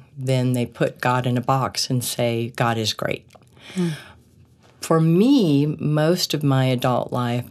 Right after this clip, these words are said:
Speaker 1: I have been more unhappy
Speaker 2: Mm.
Speaker 1: than happy.
Speaker 2: Okay.
Speaker 1: And it's really interesting to look back and say, "Okay, how has God been faithful in your life?"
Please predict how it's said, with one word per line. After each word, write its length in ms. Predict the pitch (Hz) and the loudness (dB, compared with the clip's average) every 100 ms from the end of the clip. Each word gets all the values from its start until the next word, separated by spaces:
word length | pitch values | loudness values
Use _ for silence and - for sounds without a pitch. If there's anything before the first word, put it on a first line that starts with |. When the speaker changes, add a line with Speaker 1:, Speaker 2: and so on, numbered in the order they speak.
| - | -6
Speaker 1:
I 180 | 135 135 | -2 2
have 340 | 135 131 120 - _ | 2 2 -2 -8 _
been 500 | 135 127 123 120 123 - _ _ _ _ - - - _ - | -2 0 0 -2 -4 -10 _ _ _ _ -20 -20 -20 _ -6
more 480 | 143 143 147 143 139 - | 0 2 2 2 2 2
unhappy 720 | 131 147 165 165 208 220 247 - _ _ - | 2 2 0 -2 -2 -4 -4 -12 _ _ -6
Speaker 2:
Mm. 160 | 185 175 | -2 2
Speaker 1:
than 160 | 139 131 | 2 0
happy. 500 | 123 131 - 240 - - _ - | -2 -6 -6 -8 -8 -20 _ -20
Speaker 2:
Okay. 260 | - 185 185 - - - - - - _ _ - | -12 -10 -10 -12 -20 -20 -20 -20 -20 _ _ -2
Speaker 1:
And 120 | 180 | 2
it's 280 | 208 - - | 2 0 0
really 300 | 277 294 269 | 2 2 2
interesting 640 | 240 247 208 - - 131 135 | 0 0 0 -2 -2 -2 0
to 140 | 165 | -2
look 380 | 156 160 156 139 | 0 -2 -4 -6
back 420 | 151 147 143 135 | -2 0 -2 -4
and 160 | 135 127 | -4 -4
say, 320 | - 143 135 | -2 0 0
"Okay, 320 | 147 143 147 | -2 -2 -2
how 320 | 131 156 175 185 | 0 0 0 0
has 300 | 180 156 - | -2 -4 -4
God 320 | 143 143 139 | -4 -4 -4
been 180 | 131 127 | -4 -4
faithful 560 | 127 165 175 - 139 131 | -2 -2 -2 -2 -4 -2
in 160 | 131 | 0
your 140 | 131 123 | 0 -2
life?" 460 | 131 139 123 131 | -2 -2 -4 -6